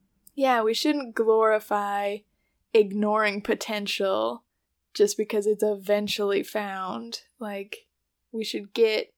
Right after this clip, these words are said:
better systems in place for finding these artists and giving them the outlets they deserve. But, um, you know, it's hard not to be on the other side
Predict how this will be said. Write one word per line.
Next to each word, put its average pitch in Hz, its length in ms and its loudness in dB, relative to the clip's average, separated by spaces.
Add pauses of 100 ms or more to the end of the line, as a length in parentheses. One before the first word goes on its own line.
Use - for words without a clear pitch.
better 214 360 2
systems 208 680 0
in 190 180 2
place 185 640 0 (100)
for 196 600 -6 (160)
finding 202 840 -2 (400)
these 202 220 0
artists 196 800 0 (180)
and 196 560 -12 (280)
giving 196 360 2
them 185 220 -8
the 208 140 -4
outlets 185 600 0
they 190 180 0
deserve. 190 800 -2 (500)
But, 294 420 4 (540)
um, 320 640 -6 (380)
you 359 200 2
know, 226 400 -4 (520)
it's 262 200 4
hard 277 240 2
not 262 200 0
to 254 80 -6
be 240 140 0
on 233 120 0
the 226 180 0
other 247 260 6
side 190 560 -4